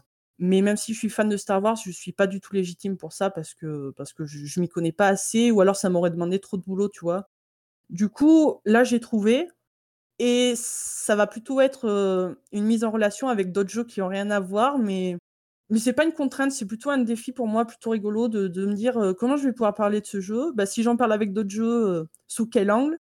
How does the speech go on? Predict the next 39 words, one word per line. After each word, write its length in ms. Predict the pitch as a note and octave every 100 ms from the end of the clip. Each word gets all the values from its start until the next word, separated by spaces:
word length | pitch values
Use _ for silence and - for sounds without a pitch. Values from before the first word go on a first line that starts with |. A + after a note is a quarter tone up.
| _
Et 80 | -
puis 140 | - G#3+
des 80 |
fois, 160 | A3+ C#4+
c'est 100 | A3
des 100 | G3
jeux 140 | G3+
qui 80 | A#3
ont 60 | F#3+
rien 180 | F#3+ G#3
à 80 |
voir, 220 | G3 A3 C4
donc 160 | F#3
c'est 100 | -
encore 300 | F3+ F#3 -
plus 120 | -
rigolo. 460 | G#3 G3+ G3+ G#3 C#4+
Et 40 |
puis, 360 | A#3+ G3 F#3 - _ _
si 260 | - - B3
malgré 400 | A#3+ A#3+ A#3 A3+
tout, 200 | A3+ B3+
le, 320 | A3+ G#3 G3
l'article, 580 | G3 G#3 G#3 A#3 A3+ G#3
euh, 440 | G3 F#3 F3 E3+ D3+ _ _ _ _ _ D3
reste 400 | F#3+ A3+ - A3
cohérent 520 | - A3 G#3+ G#3+ A3+
et 60 |
puis 220 | A3 F#3 F3+
intéressant, 760 | F3 F3 E3+ E3+ A3+ B3 A#3+
euh, 340 | F3+ E3 D#3+ D3+
c'est 140 | -
tout 140 | D#3+ F#3
ce 60 |
que 100 | -
je 80 | E3+
demande 260 | E3 E3 D#3
en 80 | D3
fait. 320 | C#3 -